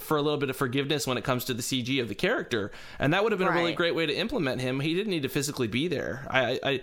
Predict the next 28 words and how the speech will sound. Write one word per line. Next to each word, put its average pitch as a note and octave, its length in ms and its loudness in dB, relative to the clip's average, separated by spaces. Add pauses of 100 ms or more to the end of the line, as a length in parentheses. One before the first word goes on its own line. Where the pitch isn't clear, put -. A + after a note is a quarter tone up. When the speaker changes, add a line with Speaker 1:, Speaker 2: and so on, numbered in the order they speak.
(160)
Speaker 1:
it C3 80 -2
did, C3+ 240 0
it C3+ 80 0
made C#3+ 260 0
no C#3 100 2
sense. - 440 -4 (260)
<laughs> - 140 2 (260)
Speaker 2:
<laughs> A3+ 800 0
Speaker 1:
But E3+ 120 6
I E3+ 100 4
digress. D3+ 460 2
Speaker 2:
Yeah. F3 300 2 (920)
Yeah, C#4+ 300 6
and, B3 120 0
you C#4+ 120 0
know, A#3+ 200 6
that's, C4 480 2 (280)
you G#3+ 200 -4
know, F3+ 260 2 (220)
a G#3+ 100 0
couple B3 420 0
of F#3 140 0
things F#3+ 360 0
within F#3+ 280 -4
the E3+ 80 -4
whole G3+ 220 0
scheme G3 340 -4
of E3+ 220 -2